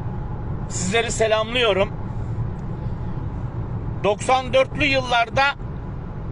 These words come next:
yirmi altı yaşında olan Ekrem İmamoğlu, sen bu olayı iyi dinle, he mi? Sayın Ekrem İmamoğlu, doksan dört yılında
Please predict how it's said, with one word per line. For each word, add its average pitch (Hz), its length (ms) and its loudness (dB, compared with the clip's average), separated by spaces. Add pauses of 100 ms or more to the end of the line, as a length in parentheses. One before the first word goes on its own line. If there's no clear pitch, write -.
(280)
yirmi 233 360 2
altı 247 380 2
yaşında 220 560 4
olan 190 320 4 (1300)
Ekrem 254 460 2
İmamoğlu, 269 760 4 (580)
sen 262 400 0
bu 262 40 4
olayı 269 500 6
iyi 269 340 2
dinle, 208 280 2
he 262 120 2
mi? 269 220 2 (800)
Sayın 247 320 0
Ekrem 277 340 4
İmamoğlu, 262 800 4 (1500)
doksan 269 500 2
dört 320 220 4
yılında 262 400 4